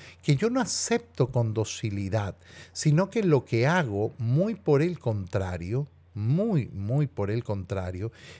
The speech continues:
es, eh, decirle, eh, decirle, eh, decir lo que yo pienso, lo que yo quiero. Esa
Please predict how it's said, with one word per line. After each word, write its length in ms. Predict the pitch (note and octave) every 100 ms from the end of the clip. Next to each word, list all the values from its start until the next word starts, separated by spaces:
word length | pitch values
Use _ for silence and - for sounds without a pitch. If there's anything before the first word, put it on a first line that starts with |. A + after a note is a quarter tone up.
| -
es, 380 | D3 E3+ - -
eh, 480 | - B2+ G#2+ G2 F2+ -
decirle, 680 | A2 G2+ - A2 A2 D#3 E3+
eh, 300 | - G#2 -
decirle, 600 | - F#2 - G2 C3+ D#3 -
eh, 260 | A2 F#2+ G#2+
decir 340 | G2+ - C3+
lo 140 | D#3+ -
que 120 | G#2
yo 140 | A2
pienso, 560 | B2 C#3 D3 A2+ - E2 - - - -
lo 400 | G#2+ G#2+ G#2+ G2+
que 180 | G2 F2 F#2+
yo 300 | F#3 G3 -
quiero. 420 | - G2+ F2 C#2+ - _ _ _ - - - - _ - - - - - - - - _ _ _ _ _
Esa 460 | - A3 - A#3+ A3+